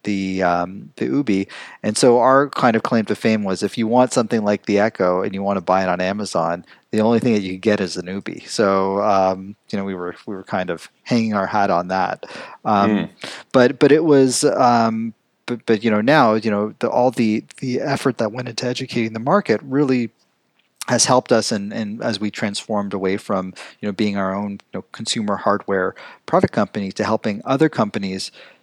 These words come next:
Speaker 1: turn, turn their products into voice interactive products. So it's, it's,
Speaker 2: That's
Speaker 1: it's now
Speaker 2: part
Speaker 1: helped
Speaker 2: of
Speaker 1: us
Speaker 2: what
Speaker 1: a
Speaker 2: I
Speaker 1: lot,
Speaker 2: think
Speaker 1: yeah.
Speaker 2: it, well, and that, that's part of what I think is so interesting about you, Lior, and, and what you've been through is the cautionary tale,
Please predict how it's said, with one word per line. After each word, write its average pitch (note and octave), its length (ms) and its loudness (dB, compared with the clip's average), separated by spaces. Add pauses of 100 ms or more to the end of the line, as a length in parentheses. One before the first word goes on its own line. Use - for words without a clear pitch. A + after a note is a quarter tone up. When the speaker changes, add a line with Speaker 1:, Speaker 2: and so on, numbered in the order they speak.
(120)
Speaker 1:
turn, G#2 480 -4
turn G#2+ 180 -4
their A#2+ 160 2
products F#2+ 420 -2
into G2 180 -10
voice F#2 260 -8
interactive - 480 -8
products. - 480 -10 (400)
So G#2 200 -4
it's, - 180 -4
it's, - 380 -4
Speaker 2:
That's F3+ 180 4
Speaker 1:
it's - 40 2
now C3 100 6
Speaker 2:
part E3+ 120 6
Speaker 1:
helped C3+ 140 6
Speaker 2:
of A#2+ 60 6
Speaker 1:
us - 0 -
Speaker 2:
what B2 100 8
Speaker 1:
a - 20 8
Speaker 2:
I G#2+ 60 8
Speaker 1:
lot, G2+ 100 4
Speaker 2:
think G#2+ 180 2
Speaker 1:
yeah. G2 60 4
Speaker 2:
it, - 140 -10 (1300)
well, C3+ 280 2
and C3+ 180 6
that, D3 140 4
that's C#3 120 2
part G#3 220 2
of C3 80 4
what A2+ 140 4
I G2 80 6
think A2+ 200 0
is G#2 140 0
so F#2 180 4
interesting F2+ 480 -4
about E2 580 0
you, F#2 340 -4
Lior, E2+ 600 2
and, E2+ 180 -4
and E2+ 300 -2
what F2+ 280 -2
you've F2 200 -4
been E2+ 220 -4
through D#2+ 480 -2
is F2 320 0
the E2+ 540 0
cautionary G2+ 840 0
tale, E2+ 800 0